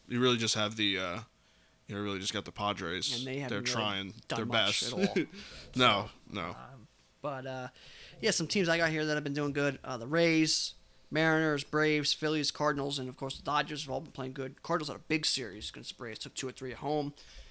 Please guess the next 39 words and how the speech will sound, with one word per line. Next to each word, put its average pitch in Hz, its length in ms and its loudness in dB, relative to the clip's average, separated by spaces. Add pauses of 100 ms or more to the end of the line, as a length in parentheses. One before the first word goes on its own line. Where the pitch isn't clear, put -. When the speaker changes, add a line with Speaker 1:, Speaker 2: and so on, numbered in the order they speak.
(260)
Speaker 2:
Uh, 117 220 -6
they've 127 140 -4
been 135 120 -2
playing 120 240 -8
really 117 180 -6
good, 117 280 -8 (260)
uh, 95 280 -12 (580)
really 127 140 -10
good 123 120 -12
baseball. 120 440 -10 (480)
Uh, 127 300 -6
some 127 160 -6
cold 170 280 0
teams, 175 240 2
the 131 60 0
Red 151 200 2
Sox. - 600 -2
White 160 200 2
Sox 160 240 4
just 139 140 -8
got 135 100 -4
swept - 360 -2 (260)
at 143 140 -4
home 151 240 -2
from 135 200 -8
Arizona. 151 540 2 (760)
Uh, 120 240 -8
the 117 80 -6
Marlins 170 640 6
been 160 120 -2
cold. 151 520 0 (220)
Pirates 156 480 4
and 131 120 -4
Giants. 156 460 2
Giants 135 280 -4
kinda 131 160 -6
fell 127 220 -4
out 127 160 -4
of, - 320 -14